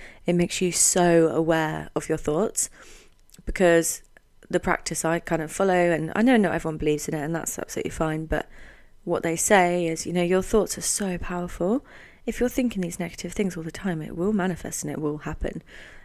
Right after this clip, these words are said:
Um, that's what I believe anyway. If anyone's interested in more things like that, I can, I can do an episode on it, or there's so many resources online.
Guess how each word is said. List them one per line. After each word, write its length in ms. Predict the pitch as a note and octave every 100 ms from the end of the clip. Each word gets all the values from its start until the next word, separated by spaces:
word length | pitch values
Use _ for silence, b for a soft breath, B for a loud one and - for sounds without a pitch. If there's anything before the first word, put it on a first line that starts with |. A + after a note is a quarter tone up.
| -
Um, 280 | D#3 D3+ D3
that's 200 | - F3+
what 100 | -
I 60 | D3+
believe 300 | D#3 D3+ D3+
anyway. 360 | D3+ D3+ D3+ D#3+
If 100 | -
anyone's 300 | A3 G3+ E3+
interested 420 | E3+ - - D3
in 220 | D3+ D3+ - - -
more 420 | F3 E3 D#3 D#3 - -
things 220 | E3 D#3
like 120 | -
that, 260 | E3+ D#3 -
I 40 |
can, 260 | - D#3+ D#3 B B B B
I 80 | G3
can 120 | F#3
do 100 | E3+
an 80 | D#3
episode 320 | D#3+ - D#3
on 120 | D#3
it, 100 | D#3+
or 100 | - E3+
there's 160 | E3+
so 240 | - F3+ D#3+
many 180 | D#3
resources 540 | D3+ D#3 - D3+ - D#3
online. 480 | D3+ D#3 D3+ D#3